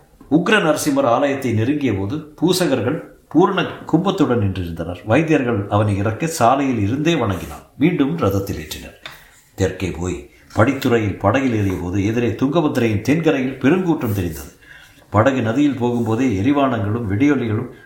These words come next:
ஆர்ப்பரிப்பும் எழுந்தன. பட-, படகு துறையின் அனைத்தும் சர்வாலங்கார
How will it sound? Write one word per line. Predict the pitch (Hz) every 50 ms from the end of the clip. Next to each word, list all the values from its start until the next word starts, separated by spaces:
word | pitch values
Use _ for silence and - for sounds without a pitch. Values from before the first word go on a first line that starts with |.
| - _ -
ஆர்ப்பரிப்பும் | 98 123 143 151 - 147 127 120 123 117 117 120 - - - - _ -
எழுந்தன. | 107 113 107 101 98 87 -
பட-, | - - - 120 139 165 165 165 165 - - - - - -
படகு | - 170 175 180 175 170
துறையின் | 165 160 151 143 143 143 139 135 135 135 135 - -
அனைத்தும் | - 113 107 135 139 - - - 120 104 101 - - - - - _ - -
சர்வாலங்கார | 131 131 131 139 147 147 147 143 135 127 120 127 120 113 113 107 101 98 - -